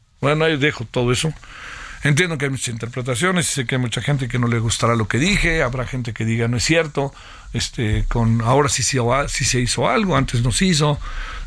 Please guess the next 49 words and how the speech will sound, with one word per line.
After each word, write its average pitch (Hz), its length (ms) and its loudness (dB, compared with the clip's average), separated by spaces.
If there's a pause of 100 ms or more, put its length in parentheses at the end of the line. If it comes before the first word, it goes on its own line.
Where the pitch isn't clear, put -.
De-, 127 360 4
este, 123 240 0
habrá 143 220 2
quien - 180 -6
diga, 143 200 -2
"Lero, 139 220 2
lero, 151 240 0
se 120 140 -4
los 120 100 -2
dije, 139 320 0
ya 123 80 0
ves, 139 160 0
son 131 140 0
iguales". 143 480 0
Yo, 175 400 -6
yo 170 180 2
creo 170 140 2
que 143 80 0
meternos 131 340 -2
en 135 80 0
ese 127 180 2
terreno 131 440 0 (580)
a - 60 -6
mí 175 60 2
me 160 40 4
parece 127 240 2
muy 131 220 4
ocioso. - 440 0 (120)
A - 80 2
mí 147 100 4
lo 139 80 4
que 131 60 2
me 117 60 2
parece 127 200 0
importante 123 320 2
es - 60 0
saber 120 180 2
qué 110 140 -2
pasó - 220 -6 (440)
y 131 120 2
que - 120 0
los 117 140 -4
padres 135 240 0
y 113 40 0
madres 120 200 2
de 107 40 0
familia 117 320 0
puedan 113 260 0
tener 117 260 2